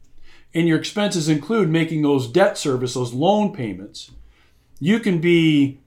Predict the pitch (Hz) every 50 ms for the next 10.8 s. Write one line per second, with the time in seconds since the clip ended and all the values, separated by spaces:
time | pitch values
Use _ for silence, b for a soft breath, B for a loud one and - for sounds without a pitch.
0 | _ _ _ 147 131 - - 214 220 - - - 180 165 156 151 151 147 147 139
1 | 139 139 143 151 160 160 160 B B B B B - 151 147 165 190 190 185 165
2 | 160 160 151 147 131 151 170 180 180 180 - 165 151 147 139 - - - 165 156
3 | 156 151 143 139 - - 175 175 - 175 156 127 117 156 180 185 185 170 156 147
4 | 156 170 170 170 170 160 139 151 156 147 143 139 113 135 175 214 214 190 143 -
5 | - 139 127 127 127 143 139 b b b b b - 147 139 165 156 147 143 -
6 | - 220 214 208 - 170 151 165 143 - - 196 185 170 151 143 160 208 233 220
7 | - 160 147 143 143 139 143 143 139 135 - - - - - - - _ - -
8 | - - - - - - - _ _ _ _ _ _ _ _ _ _ - 147 151
9 | 151 143 147 240 254 190 - - - _ _ - 170 175 170 185 190 190 185 180
10 | 180 175 165 156 - 214 220 208 165 - - - _ - -